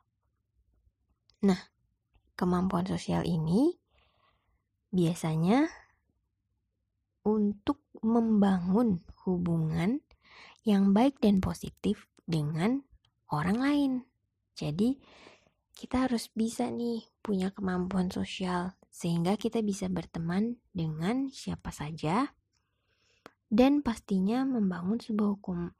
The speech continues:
hubungan yang sehat dan positif. Nah, <sighs> setelah panjang lebar ngalamin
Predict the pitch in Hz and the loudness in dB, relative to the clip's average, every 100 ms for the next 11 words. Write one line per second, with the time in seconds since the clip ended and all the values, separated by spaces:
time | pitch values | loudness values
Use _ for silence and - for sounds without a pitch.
0 | - 180 170 165 220 240 214 185 202 - | -10 -8 -6 -4 -2 -2 -2 -2 -2 -2
1 | 233 247 - 330 - - 277 - _ _ | -4 -4 -2 -2 0 -2 -4 -6 _ _
2 | _ - _ _ _ _ - _ _ 180 | _ -20 _ _ _ _ -20 _ _ -10
3 | 165 - - - _ _ _ _ _ - | -10 -12 -18 -20 _ _ _ _ _ -20
4 | - _ _ _ _ 214 190 160 - - | -20 _ _ _ _ -4 -4 -4 -10 -16
5 | - 170 160 165 170 165 180 180 170 185 | -10 -8 -6 -4 -2 -2 -2 -2 -2 0
6 | 202 202 208 220 226 - _ _ _ - | 2 2 2 0 -2 -10 _ _ _ -16
7 | - 175 175 175 175 180 185 196 214 | -6 -2 0 0 0 2 4 4 4